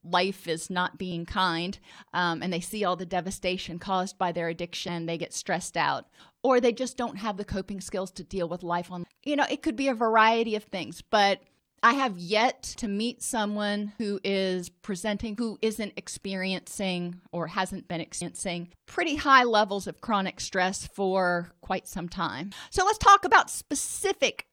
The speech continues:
substances. Alcohol is one of the most studied, so there is the most <laughs> information about that. And I will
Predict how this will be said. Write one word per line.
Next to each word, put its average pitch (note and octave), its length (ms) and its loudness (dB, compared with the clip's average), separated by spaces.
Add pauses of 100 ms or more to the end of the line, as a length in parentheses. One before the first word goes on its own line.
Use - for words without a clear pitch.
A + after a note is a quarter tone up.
substances. - 720 -2 (320)
Alcohol D#4+ 640 6
is A#3 120 -2
one B3+ 200 0
of A#3+ 180 -2
the A#3 280 -2
most G#3 500 -2
studied, G3 560 -2 (300)
so G3+ 380 6
there G3 160 4
is F#3+ 140 0
the F#3+ 100 -6
most F#3+ 380 -2
<laughs> - 20 -4
information G#3 640 -2
about D#3+ 320 0
that. C#3 220 -4 (400)
And C4 260 6
I B3+ 140 8
will D#4+ 520 2